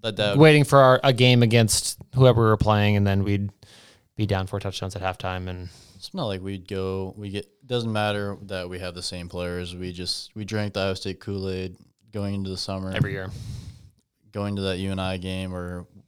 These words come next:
Speaker 1: Ohio game, going to the Jack Trice, getting the same amount of jacked that we are gonna be this fall, what, as little kids.
Speaker 2: Yeah.
Speaker 1: But, and yeah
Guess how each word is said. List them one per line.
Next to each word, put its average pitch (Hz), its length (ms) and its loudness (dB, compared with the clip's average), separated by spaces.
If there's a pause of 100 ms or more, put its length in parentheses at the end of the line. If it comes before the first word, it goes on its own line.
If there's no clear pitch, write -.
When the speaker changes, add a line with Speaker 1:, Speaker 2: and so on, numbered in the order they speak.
(120)
Speaker 1:
Ohio 95 360 -4
game, 90 420 -10 (480)
going 95 320 -8
to 90 80 -12
the 90 40 -12
Jack 90 280 -8
Trice, 90 400 -6
getting 95 340 -8 (300)
the 107 80 -10
same 113 340 0
amount 104 300 -2
of 95 80 -8
jacked 92 500 -6 (460)
that 95 200 -10 (160)
we 101 140 -12
are 95 160 -4
gonna 92 220 -10
be 90 120 -8
this 92 220 -6
fall, 110 420 -6 (440)
what, 80 180 -18
as 95 140 -8
little 95 160 -4
kids. 101 560 -8 (300)
Speaker 2:
Yeah. - 200 -8
Speaker 1:
But, 85 180 -6 (1000)
and 87 180 -14
yeah 87 220 -10